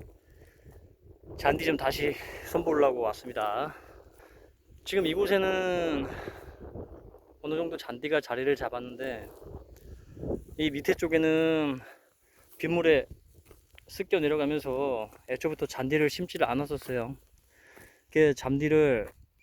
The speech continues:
씨를 뿌려가지고, 어, 키우려고 노력을 했는데 지금 잔디가 이 자연생 잔디가 아니고 이 돌패스크라는 걸 심었었는데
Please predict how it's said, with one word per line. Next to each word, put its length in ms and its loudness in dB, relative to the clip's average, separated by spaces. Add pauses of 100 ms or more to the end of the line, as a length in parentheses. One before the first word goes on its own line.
(480)
씨를 340 8
뿌려가지고, 880 4 (1000)
어, 520 -2 (140)
키우려고 500 4
노력을 320 4
했는데 480 2 (800)
지금 380 6 (440)
잔디가 1200 2 (880)
이 360 -4
자연생 720 4 (120)
잔디가 420 2
아니고 320 0 (400)
이 80 -6
돌패스크라는 680 2
걸 160 6
심었었는데 840 0